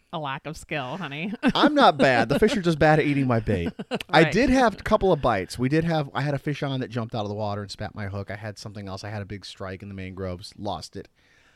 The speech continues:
Speaker 2: But the coolest thing about the day was at one point we were just kinda paddling around, and a manatee surfaced right next to the boat. I
Speaker 1: That's
Speaker 2: mean,
Speaker 1: awesome.
Speaker 2: right there. I could have reached out and touched it if I wanted to. Uh, you're not supposed to touch the manatees,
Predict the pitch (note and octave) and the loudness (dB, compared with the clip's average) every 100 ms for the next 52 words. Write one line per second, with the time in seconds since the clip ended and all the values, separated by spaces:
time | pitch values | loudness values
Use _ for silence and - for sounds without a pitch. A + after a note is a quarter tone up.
0 | _ _ _ C#3+ C#3 - C#4 C4+ A#3+ G#3+ | _ _ _ -8 -6 -2 0 2 0 -2
1 | E3+ C#3+ C3 B2 A#2+ B2 A2+ G#2 G#2 A2 | 0 0 0 -2 -4 -2 0 -2 -2 0
2 | A2 G#2 G#2 G2 B2 A#2+ D3+ D#3 - A3 | 0 -2 -4 -8 -8 -6 -4 -6 -6 -4
3 | F#3 C#3+ C#3 D3 C#3 D3 D#3+ D3 - C#3 | -4 -4 -4 -4 -4 -8 -8 -8 -6 -6
4 | C3+ E3+ E3 C3 B2 C3 D3 _ _ _ | -4 -4 -2 -2 -2 -4 -8 _ _ _
5 | _ _ _ - _ - C3 B2+ B2 C3+ | _ _ _ -20 _ -6 -2 -2 -2 -4
6 | C#3+ D#3+ C#3+ - G2 F#2 - _ _ _ | -2 -2 -2 -4 -8 -8 -12 _ _ _
7 | _ _ _ - - C#3 B2 B2 A2+ G#2+ | _ _ _ -14 -4 -2 -2 0 0 -2
8 | - - _ _ - G2+ A#2+ D3 C3 - | -8 -16 _ _ -12 -2 2 2 2 -6
9 | A2 F#2+ E2 - A#2+ B2 A#2+ A#2 - C3 | -8 -8 -8 -10 -6 -4 -4 -6 -10 -14
10 | D3 A#2 C#3 C#3 A#2+ G#2 F#2+ B2 - C3+ | -10 -2 0 0 0 -2 0 -2 -2 -2
11 | A#2+ B2+ - B2 G#2+ - A2+ - G2+ G2+ | -2 -6 -6 -6 -6 -10 -12 -10 -12 -10
12 | F#2+ G2 F#2 F#2 F2 F#2 D2 F#2+ G2+ C3+ | -10 -10 -12 -12 -12 -12 -12 -10 -4 -4
13 | B2+ A2 - F#2+ F2+ F#2+ F#2 E2 D2+ G1+ | -4 -6 -8 -12 -12 -10 -10 -10 -12 -16